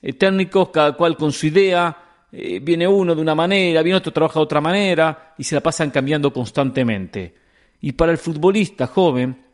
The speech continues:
para el futbolista que va, que va llegando al primer equipo o al que llegó al primer equipo, hoy le dicen A, mañana le dicen B, después otro técnico le dice C, después ni sabe cuál es la verdad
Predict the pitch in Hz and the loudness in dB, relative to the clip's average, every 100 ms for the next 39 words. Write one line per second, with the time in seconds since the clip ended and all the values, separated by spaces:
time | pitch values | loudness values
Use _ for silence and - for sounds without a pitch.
0 | _ 135 135 135 135 160 190 - 151 127 | _ -2 -2 -2 0 0 -2 -2 -2 0
1 | 131 156 147 135 151 147 151 175 175 156 | 0 2 0 0 0 2 0 0 0 -2
2 | 127 147 147 - 175 156 143 143 139 143 | -2 -2 -2 -2 -4 0 2 2 -2 -2
3 | 208 254 170 165 160 151 117 123 123 127 | 2 2 2 0 0 0 -4 0 -2 -4
4 | _ _ _ _ 180 196 196 - 185 196 | _ _ _ _ 0 2 0 -2 0 2
5 | 151 151 180 165 160 147 151 175 156 185 | 0 0 2 2 0 -2 0 0 0 0
6 | 175 196 185 156 156 160 147 - 175 127 | 0 0 0 0 0 0 -2 -2 -2 -2
7 | - _ _ _ _ _ 139 - 180 185 | -6 _ _ _ _ _ -4 0 0 2
8 | 175 - 160 156 143 139 160 135 95 | 0 2 2 2 0 0 0 -2 -6